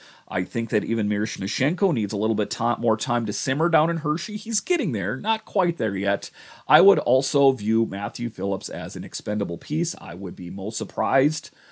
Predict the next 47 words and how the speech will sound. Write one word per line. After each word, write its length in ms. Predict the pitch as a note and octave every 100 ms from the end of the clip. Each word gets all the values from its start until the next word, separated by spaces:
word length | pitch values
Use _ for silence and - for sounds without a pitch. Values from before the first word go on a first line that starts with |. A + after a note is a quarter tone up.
| - - _
um, 480 | A2 A2+ A#2 A#2 A#2
to 120 | A2+
be 120 | B2+ C3
honest 280 | C#3 D#3+
with 220 | D#3+ F#3+ F#3
you, 140 | G3+
that 200 | C#3 -
when 260 | A2 G#2+ G2
Oshie 500 | C3 D#3 - F#3+ F#3+
and 80 |
Milano 540 | G#2+ G2 A2 C3+ E3+ F3+
come 220 | - C3
back 280 | A2 A#2 C#3
to 80 | D3
the 100 | C#3+
team, 440 | - A#2 A2+ A2+
that 360 | G2 F#2 - - - _ -
we 140 | B2+
don't 240 | C3+ C3+ -
hear 200 | A2 A2+
that 200 | G#2+ -
Phillips 440 | G#2+ G#2 G#2+ - -
is 260 | G2+ G#2 -
on 420 | - F#2 F#2+ F#2+ -
the 120 | G2+
waiver 420 | F#2+ F#2 A#2 A#2+
wire. 480 | G2+ F2+ D#2+ - - _ _ _ _
Uh, 160 | - D#2+
some 160 | -
people 220 | G2 A2+ A#2+
are 60 |
like, 80 | B2
"Why 180 | C#3+ G#3+
don't 200 | C#4+ -
you 80 | C#4+
trade 280 | - C#4+ B3
him?" 140 | G#2+
Uh, 140 | G#2+ -
no. 320 | A2 F#2 - _ _ _ _
Uh, 160 | G#2+ G#2
he'll 220 | D#3 F3
most 340 | A#2+ C3+ D#3+ B2
likely 320 | A#2+ B2 C3+
get 200 | C3+ G#2
waived 360 | G#2 G2+ G#2+
when 260 | G#2 F#2+ F#2+
Milano 640 | F#2+ F#2+ G#2 G#2+ A2 A2+